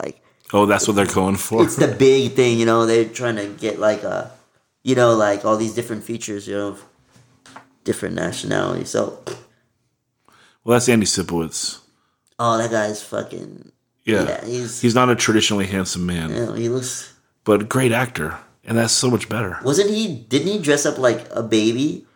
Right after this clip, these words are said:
Speaker 2: <laughs> I
Speaker 1: at one point? And,
Speaker 2: don't
Speaker 1: like,
Speaker 2: think so.
Speaker 1: there was, like, a dancing baby thing. And, like, you remember the dancing baby back in the nineties, right? The
Speaker 2: No.
Speaker 1: virtual, like, picture of, like, a baby that was, like, dancing.
Speaker 2: Oh, yes, yes, yes.
Speaker 1: I remember, it's, e-,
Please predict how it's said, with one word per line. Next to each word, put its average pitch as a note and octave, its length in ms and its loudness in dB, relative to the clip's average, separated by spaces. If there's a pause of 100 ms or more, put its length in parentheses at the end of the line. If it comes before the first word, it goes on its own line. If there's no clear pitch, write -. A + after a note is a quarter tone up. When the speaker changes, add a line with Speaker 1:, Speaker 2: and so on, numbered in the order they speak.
(140)
Speaker 2:
<laughs> - 260 -20
I - 140 -4 (140)
Speaker 1:
at B2+ 80 4
one C#3+ 160 0
point? E3+ 360 2
And, B2 120 2
Speaker 2:
don't A#2 240 4
Speaker 1:
like, A2 80 -8
Speaker 2:
think F#2+ 220 -6
so. - 160 -4 (340)
Speaker 1:
there B2+ 100 2
was, C3 80 4
like, B2 160 4
a G#2+ 60 -4
dancing A#2+ 440 0
baby A#2 320 2
thing. C3+ 340 -6
And, A#2 200 -2
like, - 200 2 (240)
you D3 120 -2
remember G3 200 4
the C3 80 0
dancing C3+ 340 0
baby A#2+ 260 2
back A2 260 0
in A#2 60 -8
the G#2 80 -8
nineties, G#2+ 400 -4
right? A#2 240 -2 (220)
The A2 100 -8
Speaker 2:
No. G#2+ 80 2
Speaker 1:
virtual, A#2 520 4
like, G2+ 220 4 (420)
picture B2+ 260 -2
of, A2+ 60 0
like, A2 100 -2
a G#2 60 -4
baby A2+ 360 0
that G#2 140 -6
was, G2+ 100 -14
like, G#2+ 180 -8
dancing. G#2 260 -12
Speaker 2:
Oh, C#3+ 120 6
yes, C3+ 340 4
yes, A2 200 4
yes. G2 380 -4 (340)
Speaker 1:
I D3+ 140 -4
remember, D3 720 0 (540)
it's, - 300 -4
e-, E3 220 2